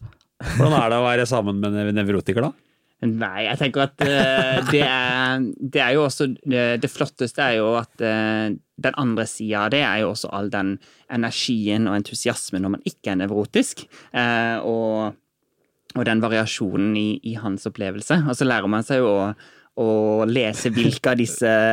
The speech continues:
Speaker 2: episodene som er på en måte, nå er det krise, og andre som bare er sånn, nå er du bare litt sånn angstete, dette går helt greit.
Speaker 1: <laughs>
Speaker 2: Ehm, så etter fem år så, så er det på en måte helt bare som normalt. Ja.
Speaker 1: <laughs> For, for jeg lurer på, hvem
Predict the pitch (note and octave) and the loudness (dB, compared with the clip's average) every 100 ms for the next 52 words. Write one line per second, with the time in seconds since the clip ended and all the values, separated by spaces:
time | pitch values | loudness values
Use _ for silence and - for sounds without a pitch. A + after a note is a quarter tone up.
0 | A2+ B2+ C#3+ - D#3 B2 A2+ A2 A2+ A2+ | 2 0 -2 2 2 4 2 0 0 -2
1 | G#2+ - A2+ - C3 A#2+ G2+ G#2+ G2 F#2+ | -2 -4 -10 -6 -2 -2 0 0 0 -2
2 | _ - G2+ G2 - G#2+ - A#2 G#2+ G2 | _ -6 -4 -4 -2 -4 -2 -4 -2 -2
3 | A2 G2+ G2 F#2 G#2+ F#2+ F2 _ _ - | -2 -2 -2 -2 -2 -4 -6 _ _ -8
4 | C3+ G2 G#2+ G#2 A2 G#2+ A#2+ - - F#2+ | -6 -4 -4 0 0 0 -4 -8 -4 -2
5 | G2 G2+ A2+ F#2+ - E2 A#2+ - A2+ - | 0 -2 -4 -8 -10 -6 -6 -4 -6 -4
6 | G#2+ A2 G2+ F#2+ G#2 A2 B2 - - - | -2 0 0 0 0 2 0 -6 -20 -20
7 | - - A2+ G2 G2+ G2+ G#2 A#2 B2+ B2 | -18 -12 -8 -6 -6 -8 -8 -8 -2 -2
8 | A#2+ B2+ C3 A2 A2+ A#2+ B2 A#2 G#2+ - | 0 -2 0 2 2 0 0 0 0 -4
9 | - A2 F#2+ G#2 A2 G2 G#2+ F#2+ - F#2+ | -6 -4 -4 -4 -4 -4 -4 -6 -6 -10
10 | F#2 G2 G2+ G2 G2 - - D#3 A2 - | -4 -2 0 -2 -4 -8 -4 -2 -2 -4
11 | - D#3 D3 D3 B2 D#3 - - - B2+ | -10 -4 -2 0 0 -4 -12 -18 -8 -8
12 | - A3 G#3+ G3+ D#3+ F3+ E3 D#3 | -2 2 4 4 4 2 2 2